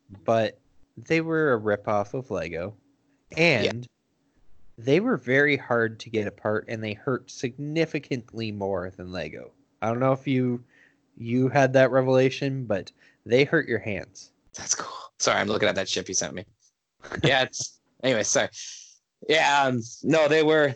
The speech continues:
Speaker 2: they, they, they were a pain, pain. You know what it is? It's, they were thicker, too.
Speaker 1: Yeah.
Speaker 2: Mega Bloks, the,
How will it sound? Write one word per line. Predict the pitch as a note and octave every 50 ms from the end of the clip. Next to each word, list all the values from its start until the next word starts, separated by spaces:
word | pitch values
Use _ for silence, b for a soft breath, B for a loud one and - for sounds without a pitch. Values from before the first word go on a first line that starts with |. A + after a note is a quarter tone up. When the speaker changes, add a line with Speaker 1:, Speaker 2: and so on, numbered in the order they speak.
| - -
Speaker 2:
they, | - C3+ C#3+ D3 C3+ B2 A#2 -
they, | - C#3 C#3 C3+ -
they | - D3+
were | D3+ D3
a | C3+
pain, | C3+ - C#3 C3 B2 A2+ G#2 G2+ - _ -
pain. | A#2+ A2+ A2 G#2+ G#2+ G2
You | B2+ C3
know | E3 G3
what | F#3+ D#3
it | D#3+ D3
is? | D3+ D#3 F3+ F#3 D3
It's, | C3 - -
they | - B2+ C3
were | A#2+ A#2+
thicker, | A#2 - - - D#3+ - - A#2+ G2+
too. | - - C#3 C3+ A2+ F#2+ - _ _ _ _ _ _ _ _ _ _ _
Speaker 1:
Yeah. | - C#3+ D3 B2+ G#2
Speaker 2:
Mega | -
Bloks, | D3+ D3 D3+ C#3+ C#3+ - - -
the, | - B2 G#2+